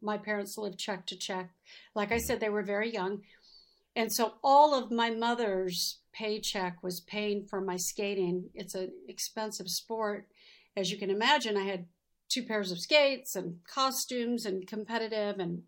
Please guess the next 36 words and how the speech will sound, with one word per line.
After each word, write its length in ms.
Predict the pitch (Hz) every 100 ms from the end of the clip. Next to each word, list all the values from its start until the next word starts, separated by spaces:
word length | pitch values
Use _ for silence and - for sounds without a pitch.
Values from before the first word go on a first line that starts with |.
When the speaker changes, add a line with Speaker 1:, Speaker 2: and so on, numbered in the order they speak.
| _ _ _ _
Speaker 1:
ice 300 | 240 247 -
time 400 | - 247 226 226
and 160 | 208
private 400 | - 240 247 233
ice 280 | 233 233 226
time. 380 | - 247 226 226
And, 200 | 190 180 - - - - -
and 200 | 247 247
so 180 | 262 247
all 240 | 247 311
of 80 | 302
that, 160 | 247 233
plus 240 | 269 247
I 60 | 262
was 160 | 233 233
taking 320 | 220 214 208
ballet. 720 | 185 180 190 233 233 240 233 _ _ _ _ _ _ _ _ _ _ _ _ _ _ _ _ - - _ _ _
So 200 | - 247
when 160 | 262 269
they 140 | 349
got 200 | 349 277
divorced, 800 | 233 220 247 233 220 214 - - -
it 120 | 233
kinda 240 | - 247 247
came 300 | - 240 233
to 140 | 233 214
an 80 |
end 600 | 208 202 214 202 185 185 - _ -
because 1040 | 214 208 214 202 202 196 190 180 - - _ _ _ _ _
now 380 | 220 233 233 220
she 260 | 214 247 214
had 160 | 208
to 80 | 196
support 500 | - - - 214 208
two 140 | - 185
kids 680 | - 220 196 180 175 -